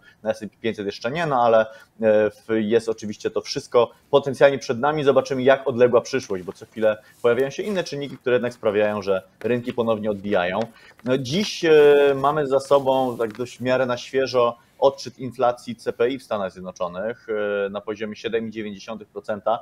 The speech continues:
Zgodnie z oczekiwaniami, no, to jest w ogóle najwyższy odczyt od czterdziestu lat, natomiast w związku z tym, że rynek się tego spodziewał, to tutaj, e, nie ma jakichś, e, gigantycznych, e, ruchów na tym rynku, ale z drugiej strony, e, są właśnie obawy, że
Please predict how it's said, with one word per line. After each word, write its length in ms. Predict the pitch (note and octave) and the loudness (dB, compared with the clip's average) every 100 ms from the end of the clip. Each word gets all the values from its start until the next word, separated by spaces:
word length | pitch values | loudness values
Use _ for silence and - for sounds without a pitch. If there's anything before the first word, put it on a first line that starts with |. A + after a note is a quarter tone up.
| - _ A2 | -8 _ -4
Zgodnie 340 | G#2+ D#3+ E3 | 2 2 0
z 40 | |
oczekiwaniami, 680 | D3 - B2 A#2+ B2+ D#3+ C3+ | -8 -10 -4 -2 0 0 -2
no, 80 | A2+ | -4
to 80 | A2+ | -6
jest 100 | G#2 | -8
w 40 | |
ogóle 140 | A2+ A2+ | -8 -6
najwyższy 480 | G#2+ C#3 - A2 | -4 -6 -4 -2
odczyt 320 | G2+ - G2+ G2 | -2 -2 -8 -6
od 100 | - | -10
czterdziestu 460 | - G2 G2+ - | -12 -10 -10 -4
lat, 160 | A2+ C3 | -2 -2
natomiast 380 | A#2+ A#2+ A2+ _ _ _ | -6 -8 -8 _ _ _
w 40 | A2 | -8
związku 220 | B2 B2 | -8 -8
z 40 | |
tym, 80 | C3 | -6
że 80 | B2+ | -4
rynek 240 | B2+ C3 | -2 -4
się 60 | - | -4
tego 160 | A#2 | -6
spodziewał, 580 | A#2+ - A2 C#3 B2+ B2 A#2+ | -6 -4 2 4 4 2 0
to 200 | A2+ A2 - _ _ | 0 0 -8 _ _
tutaj, 400 | B2+ B2+ A#2+ G#2+ | 0 2 2 0
e, 120 | A#2 | -2
nie 280 | A#2 A#2+ D3+ | -2 -2 0
ma 360 | D3 A#2+ A2+ G#2+ G#2+ A2 | 0 0 -2 -6 -8 -2
jakichś, 540 | A2+ A2 A2 - - | -2 -2 -6 -12 -6
e, 140 | A2+ A2 A2 A2 A2 G#2+ F#2+ G#2+ G#2 | -2 0 0 0 0 -4 -8 -12 -10
gigantycznych, 880 | G#2+ A#2+ A2+ F3+ - A2+ G2+ - F#2+ | -2 -2 -2 -8 -8 -8 -8 -10 -14
e, 320 | G2 G2 G#2 | -10 -6 -4
ruchów 300 | A#2+ A#2+ G2+ | -4 -8 -10
na 100 | G2 | -10
tym 160 | - F#2+ | -10 -12
rynku, 320 | F2+ - D3+ - | -10 -8 -8 -4
ale 160 | A2+ | -6
z 60 | G#2 | -8
drugiej 280 | A#2+ D#3+ C#3+ | -10 -10 -10
strony, 360 | - G#2+ G2 A#2+ - - _ - | -4 -2 -2 -8 -12 -20 _ -2
e, 280 | A#2+ A#2+ B2 - _ | 4 4 4 0 _
są 300 | - C#3 D3 | -6 0 2
właśnie 320 | C3 C3 - | 2 -2 -2
obawy, 500 | A#2+ A2+ G#2+ A2+ C3 | 0 2 2 2 -2
że 320 | A#2+ A#2 A2+ | -2 0 0